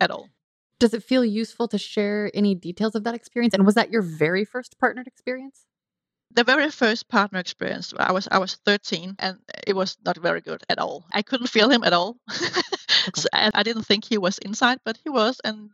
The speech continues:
Speaker 1: it was over. And I think, "What? Uh, what? Was that
Speaker 2: Okay.
Speaker 1: that?" <laughs> But yes, I will share it because this attention issue is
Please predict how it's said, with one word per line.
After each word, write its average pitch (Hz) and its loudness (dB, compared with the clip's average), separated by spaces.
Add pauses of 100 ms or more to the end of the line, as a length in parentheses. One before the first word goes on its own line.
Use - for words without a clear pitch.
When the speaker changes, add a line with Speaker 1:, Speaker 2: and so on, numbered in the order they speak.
(120)
Speaker 1:
it 208 0
was 202 -4
over. 185 0
And 180 0
I 180 0
think, 175 -18
"What? 175 -12 (500)
Uh, - -4
what? 196 2 (520)
Was 196 -6
that 240 4
Speaker 2:
Okay. 226 4
Speaker 1:
that?" - 0 (420)
<laughs> - -16
But 240 0 (280)
yes, 214 4
I 220 -2
will 233 -8
share 202 -4
it - -12
because 220 2
this 247 -2
attention 226 0
issue - 0
is - -4